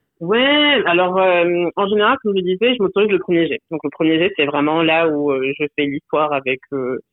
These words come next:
euh, enfin, comme je la ressens, en fait. Vraiment, euh, j'ai, j'ai, j'écris tout sans me soucier de la forme, sans me soucier, euh, de, de si c'est, sans trop me soucier de si c'est bien écrit ou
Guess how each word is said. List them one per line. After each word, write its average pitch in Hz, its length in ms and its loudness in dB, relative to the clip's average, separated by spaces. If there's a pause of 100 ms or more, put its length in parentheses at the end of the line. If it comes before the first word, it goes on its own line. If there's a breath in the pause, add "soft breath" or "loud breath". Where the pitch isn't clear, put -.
(400 soft breath)
euh, 135 320 0 (160)
enfin, 117 180 -2
comme 208 160 2
je 170 60 -4
la 151 120 0
ressens, 143 460 -6
en 165 100 -4
fait. 254 180 -4 (180)
Vraiment, 156 480 -2
euh, 139 320 0 (160)
j'ai, - 180 -14
j'ai, - 180 -16 (120)
j'écris - 340 -6
tout 170 100 -8
sans 165 80 -2
me 147 60 -2
soucier 147 300 -6
de 143 40 -4
la 139 200 -6
forme, 151 260 0
sans 143 60 -4
me 143 160 -2
soucier, 147 440 -2
euh, 131 120 0 (100)
de, 131 200 -4 (520 loud breath)
de 139 300 2 (200)
si - 180 -20
c'est, 127 520 -2
sans 160 120 -4 (100)
trop 285 160 2
me 294 140 4
soucier 233 260 -2
de 220 80 -6
si 208 120 -4
c'est 196 100 -2
bien 180 120 2
écrit 190 320 -2
ou 185 100 -4